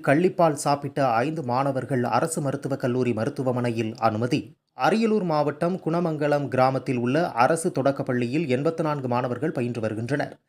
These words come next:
இந்நிலையில், பள்ளியில் மூன்றாம் வகுப்பு படித்தவர்கள் நான்கு பேரும், ஐந்தாம் வகுப்பு படித்த ஒரு மாணவன் என ஐந்து பேர் சேர்ந்து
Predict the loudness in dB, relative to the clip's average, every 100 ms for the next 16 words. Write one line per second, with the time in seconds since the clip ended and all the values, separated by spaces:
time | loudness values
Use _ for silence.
0 | _ -6 -2 2 2 2 2 4 4 4
1 | 2 0 2 4 4 2 -2 0 0 2
2 | 2 4 2 2 2 2 0 2 4 4
3 | -2 -4 0 2 4 2 2 -2 0 0
4 | 0 0 2 2 2 2 2 0 0 0
5 | 2 2 2 -2 -2 -4 -2 -2 0 -2
6 | -2